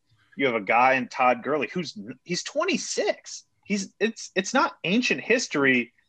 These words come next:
that monster year he had with the Rams that led to that big contract."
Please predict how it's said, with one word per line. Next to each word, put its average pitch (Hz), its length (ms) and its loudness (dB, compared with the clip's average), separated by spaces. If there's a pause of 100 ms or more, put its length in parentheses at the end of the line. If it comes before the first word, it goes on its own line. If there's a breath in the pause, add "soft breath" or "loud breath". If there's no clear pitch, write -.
that 156 200 4
monster 151 540 -2
year 151 240 0
he 131 80 0
had 135 240 0
with 123 140 -6
the 107 60 -4
Rams 120 420 -2
that 117 140 -2
led 120 160 0
to 117 60 -8
that 107 200 -2
big 110 200 -4
contract." 127 640 -6